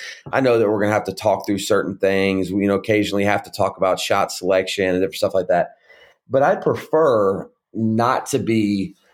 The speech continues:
um, overcoaching, making adjustments and all the different things in the game that we haven't covered off in practice. And I would like to say, "Gosh, if we just aren't doing this, it's because we haven't done it well enough in practice.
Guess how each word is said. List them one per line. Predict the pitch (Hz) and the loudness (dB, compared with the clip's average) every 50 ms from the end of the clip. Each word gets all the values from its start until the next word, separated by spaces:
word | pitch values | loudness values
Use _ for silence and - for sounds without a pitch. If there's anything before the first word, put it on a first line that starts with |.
| _ _ - | _ _ -4
um, | - - - - 117 113 - - - - _ - - | -2 -2 -2 0 -2 -4 -4 -6 -8 -10 _ 0 2
overcoaching, | 123 131 135 139 120 110 127 123 113 113 - - - 117 120 117 117 117 - 104 98 98 95 92 85 - | 2 4 2 2 2 0 0 0 0 0 -4 -4 -2 0 2 2 2 0 -2 -2 -2 -2 -2 -4 -6 -4
making | - 107 107 110 113 113 110 - 110 107 | -2 0 2 2 2 0 0 0 0 0
adjustments | 101 92 - - - 104 104 104 - - 104 101 98 90 87 | 0 0 -2 0 0 2 2 2 0 -2 -2 -2 -2 -2 -2
and | 92 95 | 0 2
all | 95 101 107 | 2 4 4
the | 107 | 2
different | 90 101 101 - 95 - - | 2 -2 -2 -2 -4 -4 -2
things | - 101 101 101 98 90 - - | 0 0 2 0 0 -2 -2 -2
in | 110 113 110 | 0 0 2
the | 110 104 | 2 0
game | 92 85 101 101 95 95 90 87 85 78 80 87 - _ _ _ _ _ _ _ _ _ _ _ _ - | -2 0 0 0 2 2 2 2 0 0 -2 -6 -8 _ _ _ _ _ _ _ _ _ _ _ _ 0
that | 107 107 101 | 0 2 2
we | 107 | 2
haven't | 104 101 110 113 113 107 104 - | 0 2 2 2 2 0 -2 -4
covered | - - 107 104 92 92 95 98 | -2 0 2 2 2 2 2 2
off | 92 90 90 87 - | 4 2 2 0 -2
in | 95 87 82 | -2 -4 -4
practice. | - - 95 90 87 - - 69 62 - | -2 0 0 2 0 0 -2 -4 -6 -4
And | - 90 101 | -2 0 0
I | 104 | 2
would | 98 101 87 90 | 2 0 0 0
like | 92 107 110 113 113 | 2 2 2 2 0
to | 110 110 | -2 -6
say, | 101 - 107 101 98 98 95 | -4 0 0 2 2 2 0
"Gosh, | 92 107 101 95 87 80 85 - - - _ - - - - _ _ - | 0 0 0 2 2 0 -2 -4 -8 -12 _ -20 -20 -20 -20 _ _ -4
if | - - - 80 | -2 -2 -2 0
we | 110 135 143 170 175 | 0 2 2 2 2
just | 123 131 131 117 - - - | 2 0 0 0 -2 -2 0
aren't | 117 117 104 87 - 85 | 0 2 2 0 0 0
doing | 95 104 107 113 104 92 82 | 2 2 2 2 2 0 0
this, | 80 78 71 73 69 - - | 0 0 -2 -2 -2 -2 -2
it's | - 104 | -2 -2
because | - - 107 107 110 92 | -2 -2 0 0 0 0
we | 92 104 | 0 0
haven't | 101 110 113 110 110 - 82 | 2 2 2 0 0 -2 0
done | 104 101 98 | 0 0 2
it | 98 80 | 2 0
well | 85 98 98 95 92 95 | 2 2 2 2 2 2
enough | 90 90 92 92 - | 0 0 0 0 -2
in | 87 80 | -4 -4
practice. | - - 87 87 90 87 - - - - - - - - - | -2 0 0 0 -2 -4 -6 -6 -6 -2 -2 -2 -2 -4 -6